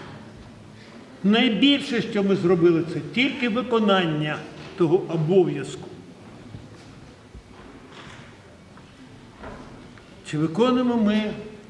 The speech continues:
цей обов'язок? Той самий обов'язок, хоча б з десяти заповідей.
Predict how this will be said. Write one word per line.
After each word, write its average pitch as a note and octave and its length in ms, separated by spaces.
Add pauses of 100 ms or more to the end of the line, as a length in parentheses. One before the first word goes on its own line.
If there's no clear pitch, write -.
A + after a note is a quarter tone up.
(520)
цей F3 180
обов'язок? E3 580 (1900)
Той C4+ 300
самий A#3+ 560
обов'язок, F#3+ 580
хоча G3 300
б D3+ 40 (340)
з C3+ 80
десяти F3+ 460
заповідей. A#2+ 240